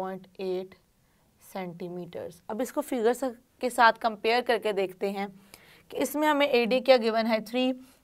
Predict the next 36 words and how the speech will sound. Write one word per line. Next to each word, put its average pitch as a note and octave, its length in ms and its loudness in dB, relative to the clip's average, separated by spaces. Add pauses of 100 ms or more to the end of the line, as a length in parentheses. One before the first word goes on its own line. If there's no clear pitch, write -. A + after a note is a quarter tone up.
(120)
और A#3+ 100 6
डीबी A#3 320 0
क्या B3 140 6
गिवन G3+ 300 4
है, G#3+ 160 2
फ़ाइव। F3 460 -2
ये G3+ 140 2
आ G3+ 120 8
गया G3 140 0
हमारे F#3+ 200 0
पास F#3+ 320 -4
थ्री F#3+ 220 -8
सेंटीमीटर्स A3 880 -4 (680)
और G#3 120 4
ये A3 140 4
आ G3+ 160 10
गया G3 260 4
फ़ाइव G3 300 2
सेंटीमीटर्स F3 840 -8 (440)
और B3+ 220 12 (180)
एसी D#4 580 4
गिवन G#3 340 4
है G#3+ 120 -2
स्टूडेंट, G3+ 340 -4
यहाँ G3+ 220 0
पे G3+ 100 -6
हमें G#3+ 200 -2
यहाँ G3+ 460 -2
से G#3+ 280 -4
लेकर F3+ 520 -2
यहाँ G3 360 -4
तक G3 180 -6 (100)
वैल्यू E3+ 300 -2
गिवन F#3 320 -8
है F#3 260 -8 (420)
फ़ोर G3 300 0